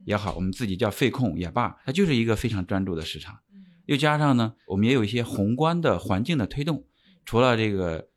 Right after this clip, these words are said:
呃，人口结构的变化，需要员工要提高工作效率，可以移动办公以外，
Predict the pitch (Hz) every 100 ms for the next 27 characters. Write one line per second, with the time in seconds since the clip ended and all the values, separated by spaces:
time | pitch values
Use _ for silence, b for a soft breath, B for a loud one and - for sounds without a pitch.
0 | - - 107 135 123 95 95 98 - 107
1 | 113 98 104 87 - - 139 139 90 b
2 | b 110 120 131 123 - 113 113 120 139
3 | 143 123 156 131 113 82 - _ - 117
4 | 123 98 131 117 131 107 117 123 131 -
5 | 90 113 139